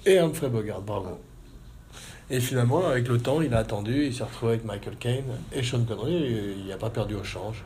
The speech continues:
Ça donne un autre film, mais qui est fantastique, et qui est très émouvant aussi, <clears throat> comme La Rose et la Flèche.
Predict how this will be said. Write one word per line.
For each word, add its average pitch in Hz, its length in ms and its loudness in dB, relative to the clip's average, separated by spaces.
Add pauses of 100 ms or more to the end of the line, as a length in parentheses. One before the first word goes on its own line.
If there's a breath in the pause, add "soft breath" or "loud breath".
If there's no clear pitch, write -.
Ça 98 60 -10
donne 101 180 -4
un 101 60 -4
autre 104 180 -6
film, 151 260 -2
mais 113 80 -2
qui - 120 -6
est - 20 -2
fantastique, 113 560 -4 (720 loud breath)
et 127 100 2
qui 131 100 2
est 123 40 2
très 139 240 2
émouvant 123 340 2
aussi, 127 380 -2 (240)
<clears throat> - 260 -2
comme 165 180 8
La 143 80 6
Rose 139 180 4
et 127 60 2
la 110 80 0
Flèche. - 440 -8